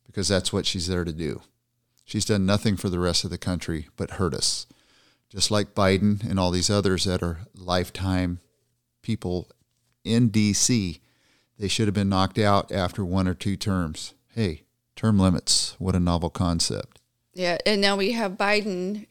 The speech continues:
Speaker 2: who's blaming everybody else for his problems, Psaki, who blames everybody else for Biden's problem. When Boris Johnson, at their little media event, tried to take questions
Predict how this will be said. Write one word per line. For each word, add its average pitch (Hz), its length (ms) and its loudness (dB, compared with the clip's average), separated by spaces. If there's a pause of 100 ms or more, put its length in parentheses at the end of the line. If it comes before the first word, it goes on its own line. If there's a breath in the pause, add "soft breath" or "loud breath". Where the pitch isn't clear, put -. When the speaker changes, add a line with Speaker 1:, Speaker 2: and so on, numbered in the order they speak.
Speaker 2:
who's 202 320 -2
blaming 190 840 -4
everybody 214 520 0
else 196 220 -6
for 220 120 -8
his 190 180 -6
problems, 175 580 -8
Psaki, 202 520 -4
who 208 120 -4
blames 185 480 -4
everybody 196 500 -2
else 185 240 -2
for 196 200 -4
Biden's 190 460 0
problem. 185 520 -4 (400 soft breath)
When 214 180 0
Boris 226 320 2
Johnson, 220 840 -4
at 180 280 -2
their 185 540 0 (500 soft breath)
little 208 220 0
media 208 500 0
event, 180 680 -4
tried 196 360 0
to 214 100 -8
take 214 260 -4
questions 185 1040 -6